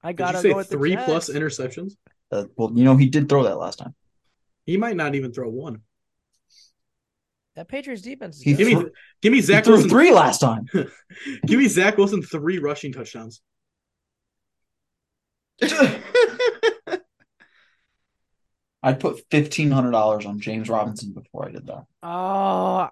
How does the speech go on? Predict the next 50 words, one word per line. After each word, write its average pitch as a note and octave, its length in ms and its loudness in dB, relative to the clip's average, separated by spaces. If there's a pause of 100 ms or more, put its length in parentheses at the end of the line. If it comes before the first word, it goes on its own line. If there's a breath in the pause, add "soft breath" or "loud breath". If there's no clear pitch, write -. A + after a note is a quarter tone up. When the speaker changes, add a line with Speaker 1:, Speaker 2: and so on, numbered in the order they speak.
Speaker 1:
I D#3 120 -4
don't E3 180 -4
know. D#3 180 -4
I D#3 100 0
don't D#3+ 140 -2
wanna D#3+ 140 -2
Speaker 2:
Sharp-, E3+ 120 -2
Speaker 1:
take D#3 120 -4
Speaker 2:
Sharps F#3 280 0
Speaker 1:
the F3+ 60 4
Speaker 2:
are E3+ 80 2
on D#3+ 100 2
the D3+ 80 0
Speaker 1:
Patriots C#3 80 -8
in D#3+ 60 -2
Speaker 2:
Jets. D3 120 -4
I D3 140 0
think D#3+ 140 -6
I, D#3+ 40 -2
I D3 180 -2
think - 20 -2
Speaker 1:
Foxborough. - 20 0
Speaker 2:
I D3 100 0
might D3 40 2
Speaker 1:
I D3+ 40 0
Speaker 2:
have D#3 100 -2
to - 40 -12
Speaker 1:
hate D#3 140 -2
Speaker 2:
switch. C3+ 100 -4
Speaker 1:
the D3 80 -4
fucking D3+ 420 -10
Patriots, D3 460 -8
but C#3+ 100 -4
I C#3 80 -4
think C#3+ 180 -12
it's C3+ 100 -12
the D3 80 -12
better C3 260 -6
pick. B2+ 380 -10 (680)
But D3 100 -6
I C#3+ 80 -4
gotta D3 260 -2
ride C#3+ 200 -2
my C3+ 140 -8
guys, C3 260 -8
the B2+ 100 -10
Jets. C3+ 440 -8 (1900)
My C#3 160 -8
guy C#3 140 -4
Sauce. C#3 500 -4